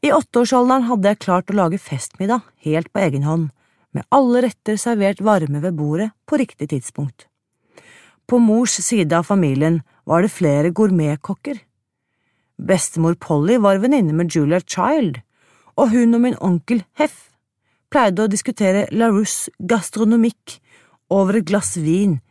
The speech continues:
i middagsselskap, og videre hvorvidt det var tillatt å bruke vanlig løk istedenfor sjalottløk i en nødsituasjon. Jeg var stolt over at jeg aldri spiste noe fra pose eller kartong, jeg lagde mat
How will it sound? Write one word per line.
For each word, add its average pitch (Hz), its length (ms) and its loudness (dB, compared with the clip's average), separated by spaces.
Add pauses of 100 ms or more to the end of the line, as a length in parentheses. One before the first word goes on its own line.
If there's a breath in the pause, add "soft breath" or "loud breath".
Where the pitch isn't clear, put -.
(140)
i 190 140 -2
middagsselskap, 147 880 -4 (560)
og 180 80 -4
videre 233 460 2
hvorvidt 214 340 0
det 214 120 -2
var 220 120 -2
tillatt 165 460 -2
å 208 80 -4
bruke 233 260 -2
vanlig 220 640 2
løk 156 360 -2 (300 soft breath)
istedenfor 156 560 -2
sjalottløk 233 720 -2 (220)
i 170 100 0
en 170 160 0
nødsituasjon. 143 800 -8 (1160 soft breath)
Jeg 180 240 2
var 208 120 0
stolt 160 500 0
over 208 260 2
at - 240 -6
jeg - 160 -2 (140)
aldri 226 340 2
spiste - 400 -6
noe 175 240 0
fra 180 160 -8
pose 185 460 -6 (100)
eller 151 200 -4
kartong, 311 360 -4 (400)
jeg 147 200 -2
lagde 180 280 0
mat 180 380 0